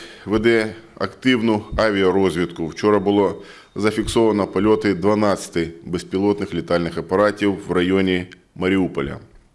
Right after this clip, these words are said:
За минулу добу внаслідок бойових дій четверо військовослужбовців загинули, один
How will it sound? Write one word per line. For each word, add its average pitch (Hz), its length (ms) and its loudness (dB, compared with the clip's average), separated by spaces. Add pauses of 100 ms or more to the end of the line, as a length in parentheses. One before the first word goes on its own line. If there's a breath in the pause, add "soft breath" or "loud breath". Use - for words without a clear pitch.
(960 loud breath)
За 104 180 2
минулу 135 400 4
добу 123 380 2
внаслідок 104 640 2 (120)
бойових 101 440 2
дій 101 420 0 (800 soft breath)
четверо 95 440 0
військовослужбовців 87 1040 -2
загинули, 98 640 2 (560 soft breath)
один 101 400 0